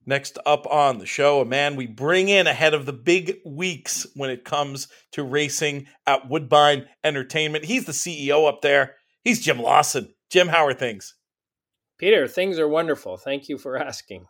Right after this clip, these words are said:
Speaker 2: Exciting week here.
Speaker 1: I'm pumped. And, you know, it takes something special to get me to leave Saratoga during the meet. That's what's happening. I'm coming up there to get to see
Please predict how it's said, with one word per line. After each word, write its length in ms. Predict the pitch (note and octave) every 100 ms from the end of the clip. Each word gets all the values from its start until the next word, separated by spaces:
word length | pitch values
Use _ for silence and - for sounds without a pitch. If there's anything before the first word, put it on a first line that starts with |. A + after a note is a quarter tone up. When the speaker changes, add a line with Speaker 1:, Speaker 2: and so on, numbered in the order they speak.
| _
Speaker 2:
Exciting 460 | C3 - F#3+ G#3 G3+
week 260 | G#3 G3 G3
here. 320 | D3 A2+ - _ _ - - _ _ -
Speaker 1:
I'm 200 | D#3+ G3
pumped. 400 | F3 D3+ A2+ - -
And, 320 | C#3 C3+ C3+
you 140 | D3+
know, 160 | D#3+ D#3
it 140 | D#3+
takes 260 | E3+ D#3 -
something 300 | D#3 C#3 C#3+
special 520 | - E3 D3+ - A#2
to 100 | -
get 240 | B2+ C#3 C#3
me 100 | C3
to 120 | C3
leave 440 | C3+ D3 D3 C#3 - - -
Saratoga 840 | - D#3 D#3 C#3+ - E3+ D3 B2+
during 360 | A#2+ D3+ D3+ C3+
the 80 |
meet. 300 | B2+ C3+ A#2+
That's 280 | C#3 - -
what's 180 | C#3+ -
happening. 440 | C#3 C#3 C3 G#2+
I'm 140 | A2+ C3+
coming 320 | D3+ D3 C#3
up 160 | C3+ C#3
there 300 | C3+ C#3+ C#3+ - _
to 80 | C#3
get 260 | C3+ C3+ C3+
to 120 | B2
see 480 | - E3+ E3 D#3+